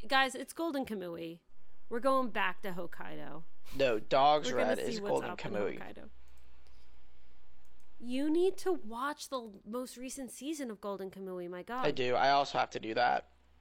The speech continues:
Speaker 1: It's gonna, uh, season four is gonna be, the final season, I should say, is gonna be out before you know it.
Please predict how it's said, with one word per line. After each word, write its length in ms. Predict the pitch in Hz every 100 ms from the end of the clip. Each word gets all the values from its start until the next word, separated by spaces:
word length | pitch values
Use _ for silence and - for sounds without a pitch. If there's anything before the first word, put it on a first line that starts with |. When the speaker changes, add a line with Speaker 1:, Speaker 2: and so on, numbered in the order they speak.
| - - - - - - - - - - - - - - - - - - - - - - - - - - - - - _ _ _ -
Speaker 1:
It's 180 | 226 233
gonna, 200 | 302 349 427 214 -
uh, 240 | 254 247
season 300 | - 302 370 539 -
four 180 | 294 349
is 140 | 392
gonna 220 | 285 254
be, 140 | 214 233
the 140 | 226
final 520 | - 247 285 359 277
season, 680 | 247 - 208 185 175 156 214 _ _ _ _ -
I 120 | 214
should 220 | - 190
say, 340 | - 160 139 214 _ _ _ _ _
is 160 | 247 262
gonna 140 | 330
be 140 | 311 262
out 180 | 349
before 240 | 359 - 320
you 140 | 302
know 260 | 233 226 440
it. 180 | 202